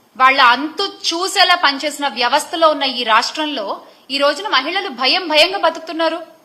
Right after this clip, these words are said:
అరే, ఇంత జరుగుతున్నా,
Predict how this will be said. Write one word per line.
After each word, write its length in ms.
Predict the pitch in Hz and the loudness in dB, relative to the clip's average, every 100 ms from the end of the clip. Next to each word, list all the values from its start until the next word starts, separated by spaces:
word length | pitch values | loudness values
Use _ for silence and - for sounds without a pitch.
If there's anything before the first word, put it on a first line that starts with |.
| _ _ _ _ _ _ _ _ _ _ _ _ _ _ _ _ _ _ _ _ _ - | _ _ _ _ _ _ _ _ _ _ _ _ _ _ _ _ _ _ _ _ _ 0
అరే, 180 | 415 427 | 2 0
ఇంత 320 | 381 466 453 | -2 -4 -2
జరుగుతున్నా, 840 | 285 269 311 427 440 440 349 - | 0 0 0 -2 -4 -2 -4 -4